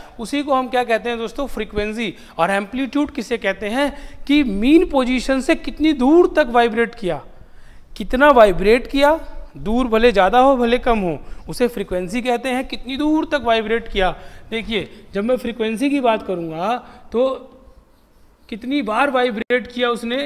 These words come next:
एक सेकंड में, वो हुई फ्रीक्वेंसी। और ये मीन पोजीशन,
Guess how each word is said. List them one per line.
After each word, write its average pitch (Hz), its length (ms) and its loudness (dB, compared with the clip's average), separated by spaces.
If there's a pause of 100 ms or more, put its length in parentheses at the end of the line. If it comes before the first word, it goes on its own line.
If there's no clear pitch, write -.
एक 233 200 -2
सेकंड 254 380 -4
में, 165 220 -6 (560)
वो 208 160 2
हुई 247 220 0
फ्रीक्वेंसी। 226 680 -6 (1300)
और 202 420 4 (1500)
ये 240 160 2
मीन 254 320 0
पोजीशन, 269 500 0